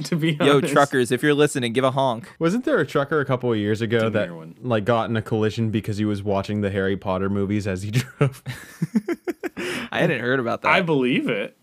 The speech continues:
Speaker 2: Uh, before we, before we wrap this up, though, Samson, are you gonna watch the, uh, Distant Lands episodes?
Speaker 3: I am. I'm excited about it.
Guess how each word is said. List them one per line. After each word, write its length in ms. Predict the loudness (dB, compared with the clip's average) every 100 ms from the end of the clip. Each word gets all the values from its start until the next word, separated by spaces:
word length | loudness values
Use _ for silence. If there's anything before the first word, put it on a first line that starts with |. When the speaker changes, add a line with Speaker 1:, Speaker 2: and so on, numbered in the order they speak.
| _ _ -2
Speaker 2:
Uh, 120 | 0
before 320 | 4 4 4 2
we, 120 | 0
before 280 | 0 0 4
we 100 | 4
wrap 200 | 4 2
this 140 | -4
up, 120 | -4
though, 160 | -4 -4
Samson, 360 | -2 -4 -2
are 60 | -4
you 120 | -2
gonna 140 | -2 -2
watch 300 | 0 -2 -4
the, 240 | -2 0
uh, 200 | 2 0
Distant 420 | -4 -6 -6 -6
Lands 320 | -4 -4 -4 -4
episodes? 580 | -6 -4 -4 -6 -10 0
Speaker 3:
I 340 | 2 2 0 -2
am. 360 | 0 0 0 0
I'm 160 | 0
excited 360 | 0 0 0 2
about 240 | 0 0
it. 220 | 0 -4